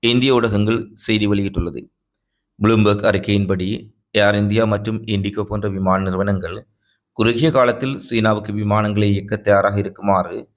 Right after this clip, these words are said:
இந்திய அரசாங்கம் கேட்டுக்கொண்டுள்ளதாக தெரிவிக்கப்பட்டுள்ளது.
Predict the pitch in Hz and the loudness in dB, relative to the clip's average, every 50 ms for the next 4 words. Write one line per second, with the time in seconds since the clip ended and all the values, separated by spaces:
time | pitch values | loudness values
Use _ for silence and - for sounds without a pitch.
0 | _ _ _ _ _ _ - 107 107 110 113 120 117 110 110 110 - 113 110 107 | _ _ _ _ _ _ -2 0 2 2 4 4 2 2 0 0 0 0 0 0
1 | 104 110 110 107 110 107 101 95 104 98 101 98 98 98 98 95 101 98 92 - | 0 -2 -4 -4 -4 -4 -4 -4 -6 -6 -6 -4 -4 -4 -2 0 0 0 0 -2
2 | - - 95 - - _ _ - 107 101 101 95 92 - 82 90 - 90 87 87 | -6 -12 -14 -16 -18 _ _ -2 0 0 0 0 -2 -6 -8 -8 -6 -6 -6 -6
3 | 67 | -6